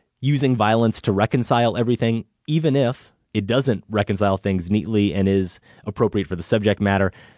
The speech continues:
that didn't sit well with me. And I do think there's some unnecessary vagueness on Cooper's part at the end where he's doing what I love a good director to do. He's not teeing it up for us. He's not trying to be overly obvious, but I do think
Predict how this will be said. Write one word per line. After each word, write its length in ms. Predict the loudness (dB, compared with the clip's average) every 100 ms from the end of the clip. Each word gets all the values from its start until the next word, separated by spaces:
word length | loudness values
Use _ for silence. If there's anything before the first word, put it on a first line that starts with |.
| _
that 380 | -6 -2 -2 -2
didn't 200 | -2 -2
sit 220 | -2 -2
well 220 | 0 2 2
with 160 | 0
me. 220 | 0 -2
And 180 | 0 -2
I 100 | 0
do 140 | 0 0
think 160 | 0
there's 160 | 0 -2
some 160 | -4 -2
unnecessary 680 | -2 0 -2 -2 0 0
vagueness 520 | 0 0 0 -2 -6 -8
on 140 | -8
Cooper's 400 | -6 -6 -6 -6
part 300 | -2 -2 -4 -12 -20 _ _ -2
at 180 | -2
the 180 | -2 -4
end 260 | -2 -4 -2
where 260 | -2 -2 -6 -20 _
he's 320 | -6 -2 -2 -2
doing 300 | -2 0 0
what 160 | 0
I 80 | 0
love 520 | 0 2 0 -4 -14 _ _ -6
a 120 | -4
good 200 | 0 0
director 360 | 0 0 0 -4
to 100 | -4
do. 320 | 0 -2 -2 _
He's 280 | -4 0 2
not 280 | 0 -2 -8 _ _ _ _ -6
teeing 260 | -2 0
it 80 | 0
up 160 | -2 -2
for 220 | -4 -2
us. 200 | -6 -14 _ -20 -8
He's 200 | -4 0
not 180 | -2 0
trying 180 | 0
to 60 | 0
be 120 | 0
overly 340 | 0 0 0 0
obvious, 540 | 0 0 -2 -4 -8 _ -20 _
but 180 | -2 -2
I 120 | 0 -2
do 180 | -2
think 420 | -2 -2 -4 -6